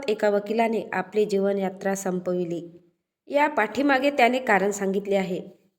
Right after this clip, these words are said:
ते कारण त्याने एका चिठ्ठीत लिहून ठेवले आहे. "त्यामुळे मी जरी गेलो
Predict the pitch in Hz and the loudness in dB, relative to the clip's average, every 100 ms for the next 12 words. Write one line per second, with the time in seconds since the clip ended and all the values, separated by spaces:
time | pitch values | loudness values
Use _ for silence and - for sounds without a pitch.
0 | - 190 196 196 208 208 180 233 254 254 | -6 -4 0 2 2 -2 0 2 2 0
1 | 247 262 254 220 - 277 233 240 226 202 | 0 -2 -2 -6 -6 -2 2 2 2 0
2 | 185 190 185 180 143 - _ _ _ 302 | 0 0 0 -4 -8 -16 _ _ _ -2
3 | 302 302 294 277 240 247 240 277 294 262 | 0 2 2 0 0 0 0 0 0 -2
4 | 262 | -2